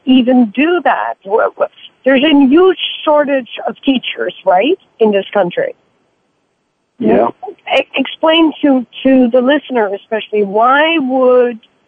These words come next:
Speaker 1: why would we wanna push teachers to quit their job when they're in such high
Speaker 2: Okay.
Speaker 1: need?
Speaker 2: You gotta understand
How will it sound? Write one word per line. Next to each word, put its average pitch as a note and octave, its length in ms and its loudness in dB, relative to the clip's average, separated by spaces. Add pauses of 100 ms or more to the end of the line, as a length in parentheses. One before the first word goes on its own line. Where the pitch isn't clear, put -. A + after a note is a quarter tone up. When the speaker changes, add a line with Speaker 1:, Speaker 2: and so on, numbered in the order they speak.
(460)
Speaker 1:
why A#3+ 340 0
would C4 320 -4
we A3+ 160 0
wanna A3+ 500 0 (160)
push A3+ 220 2 (480)
teachers G#3 580 -2 (320)
to G3 100 -2
quit - 380 -2 (220)
their F#3+ 140 0
job E3+ 560 -2
when F#3+ 260 0
they're G3+ 180 -4
in A3 180 0 (320)
such C#4+ 200 0 (100)
high A3+ 240 0
Speaker 2:
Okay. A#3+ 220 0
Speaker 1:
need? D3+ 280 -4 (880)
Speaker 2:
You C#3+ 140 2
gotta D#3+ 400 0
understand C#3 840 -4